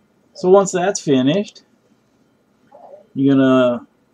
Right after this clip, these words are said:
remount back to read only the sysroot directory, right? And then reboot the computer. Sounds simple enough, but as you,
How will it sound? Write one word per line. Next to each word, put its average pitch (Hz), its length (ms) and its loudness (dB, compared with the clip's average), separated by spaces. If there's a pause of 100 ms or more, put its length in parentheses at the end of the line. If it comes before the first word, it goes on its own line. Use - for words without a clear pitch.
remount 147 680 -4
back 135 260 -6
to 131 320 -2
read 131 220 0
only 131 540 0 (180)
the 117 60 -8
sysroot 131 600 -6
directory, 104 580 -10 (280)
right? 139 280 -12 (1120)
And 233 140 0
then 233 160 2
reboot 208 400 0
the 208 80 -10
computer. 277 400 -4 (840)
Sounds 233 320 -2
simple 113 300 -2
enough, 117 360 -4 (1300)
but 240 240 -2
as 190 280 2
you, 185 320 2